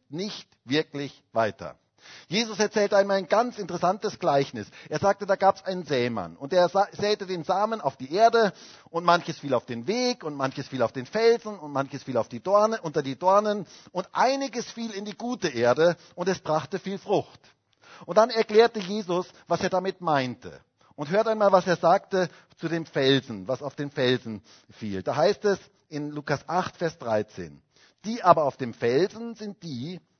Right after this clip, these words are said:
welche, wenn sie hören, das Wort mit Freuden oder mit Begeisterung aufnehmen. Und diese haben keine Wurzeln,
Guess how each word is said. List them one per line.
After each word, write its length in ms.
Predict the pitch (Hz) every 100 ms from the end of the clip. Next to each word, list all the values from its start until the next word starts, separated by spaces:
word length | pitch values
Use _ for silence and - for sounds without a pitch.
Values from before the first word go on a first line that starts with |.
| _
welche, 640 | 117 131 180 - 233 240 _ _
wenn 220 | 139 135
sie 220 | 117 110
hören, 580 | 92 101 123 165 240 247 _ _ _
das 260 | 190 170
Wort 260 | 190 214 202
mit 180 | 190 -
Freuden 580 | 165 220 233 208 135
oder 180 | 113 139
mit 200 | 143 143
Begeisterung 840 | 165 - 202 240 226 - 147 123 135
aufnehmen. 760 | 123 117 - 104 92 80 73 _ _ _ _ _ _ _
Und 200 | 135 135
diese 240 | 190 160
haben 260 | 131 120 123
keine 400 | - 220 254 202
Wurzeln, 580 | 151 127 - 113 131